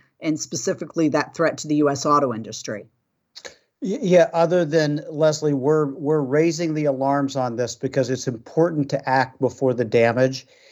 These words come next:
Speaker 2: is done. And this is in no way just targeting China because it's China. This is because we know how the government operates the economy there and what the bag of tricks is that they use,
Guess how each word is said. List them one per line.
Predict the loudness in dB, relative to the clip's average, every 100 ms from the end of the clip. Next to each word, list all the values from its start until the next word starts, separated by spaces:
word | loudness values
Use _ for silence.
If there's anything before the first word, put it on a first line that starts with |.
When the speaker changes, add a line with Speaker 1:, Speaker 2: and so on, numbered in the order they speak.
| _ 0
Speaker 2:
is | 2 4
done. | 4 4 4 0 0
And | 0 0 -2
this | -4 0 0 2
is | 0 2
in | 2 2 2 2
no | 4
way | 4 2 4 4 4 0 -4 -12 _ _ -6
just | -6 -6 _ -14
targeting | 0 2 4 2 2 2 -2 -4
China | -8 -4 -2 -2
because | -4 -6 -8
it's | -10 -12
China. | -8 -4 -2 -4 -8
This | -8 -8
is | -8
because | -6 -6 0 2 4 2 -4 _ _ _
we | -8 -2 0 2
know | 4 6 6 4 2
how | -2 -6 -4 -2
the | 0
government | 0 0 0 -2 -2
operates | -4 -6 -2 -2 -2 -6
the | -6
economy | -6 -6 0 2 4 4 4
there | 4 6 4 2 -4 _ _ _ -2
and | 0 2 -2 -6
what | -6 2 2 2 -2
the |
bag | -2 0 0 -2
of | -6
tricks | -6 -6 -4 0
is | 4 4 2 -4
that | -6 0
they | 0
use, | 0 0 2 4 4 2 -4